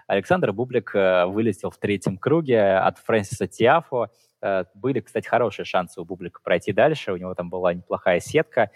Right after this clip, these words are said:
Я немножко расстроился, честно говоря, э, что Бублик вылетел так не то чтобы рано, наверное, учитывая, что всё-таки, э, не, даже не сейный теннисист, э, но, э, мне бы хотелось, э, увидеть его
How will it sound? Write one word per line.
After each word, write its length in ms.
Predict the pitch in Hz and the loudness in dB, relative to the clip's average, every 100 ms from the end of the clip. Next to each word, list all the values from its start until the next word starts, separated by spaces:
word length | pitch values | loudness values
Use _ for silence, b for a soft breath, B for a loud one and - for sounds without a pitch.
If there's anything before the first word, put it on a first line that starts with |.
| b b | b b
Я 140 | 120 | -2
немножко 280 | 117 104 110 | -2 -4 0
расстроился, 460 | 113 - 92 - | 0 0 -6 -8
честно 220 | - - 85 | -18 -18 -10
говоря, 200 | - - | -10 -8
э, 140 | - 87 | -8 -8
что 220 | - 98 | -6 -10
Бублик 400 | 95 92 90 - | -10 -12 -14 -8
вылетел 480 | 95 90 - 87 - - | -4 -4 -4 -6 -6 -10
так 300 | - - _ b b | -12 -12 _ b b
не 140 | 151 170 | -6 -2
то 80 | 233 | -2
чтобы 240 | 139 113 | -2 2
рано, 240 | 139 214 | 4 2
наверное, 560 | 95 90 87 85 82 82 | -2 -8 -4 -6 -8 -16
учитывая, 480 | 82 - 85 85 80 | -16 -16 -16 -16 -16
что 240 | - 82 | -16 -20
всё-таки, 460 | - - - 82 78 b b - | -20 -20 -10 -10 -10 b b -4
э, 280 | 85 82 | -2 -2
не, 240 | 85 107 110 | -4 -6 0
даже 260 | 101 87 | 0 0
не 80 | 95 | -4
сейный 320 | - 127 107 | 0 0 0
теннисист, 520 | 95 101 104 185 185 _ B B B | -4 -6 -6 -6 -8 _ B B B
э, 380 | 98 95 95 95 | 2 4 4 2
но, 400 | 95 117 156 151 - | -2 0 0 -2 -6
э, 360 | 98 95 92 90 90 - | -2 0 0 -2 -10 -20
мне 400 | - 104 104 139 | -18 -10 -4 -2
бы 160 | 147 131 | 0 0
хотелось, 580 | 123 107 107 101 90 - | -2 0 0 0 -4 -2
э, 120 | 87 90 | 0 0
увидеть 420 | 92 98 90 - | -4 -10 -10 -8
его 280 | 90 92 | -2 -2